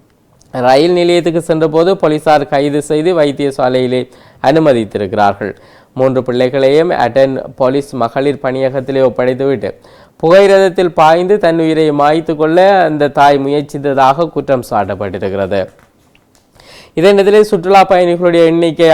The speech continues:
அதிகரிப்பு என்கின்ற செய்தி சொல்லப்பட்டிருக்கிறது. புகைப்படம் இணைக்கப்பட்டதாக அந்த செய்தி தரப்பட்டிருக்கிறது. நாட்டுக்கு வருகை தரும் சுற்றுலா பயணிகளின் எண்ணிக்கை கடந்த மாதத்திலிருந்து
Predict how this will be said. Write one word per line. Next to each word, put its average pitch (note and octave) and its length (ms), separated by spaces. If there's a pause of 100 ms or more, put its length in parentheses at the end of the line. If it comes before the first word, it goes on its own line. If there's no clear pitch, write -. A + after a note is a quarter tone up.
அதிகரிப்பு D#3 460
என்கின்ற C#3+ 260
செய்தி C#3+ 360
சொல்லப்பட்டிருக்கிறது. C#3+ 760
புகைப்படம் C3+ 540
இணைக்கப்பட்டதாக A#2+ 680 (380)
அந்த D3 260
செய்தி B2 320
தரப்பட்டிருக்கிறது. G2+ 880 (1300)
நாட்டுக்கு C3 400
வருகை C3+ 280
தரும் C#3+ 360
சுற்றுலா C3+ 320
பயணிகளின் C3 600
எண்ணிக்கை C3+ 380
கடந்த C#3+ 400
மாதத்திலிருந்து C3+ 840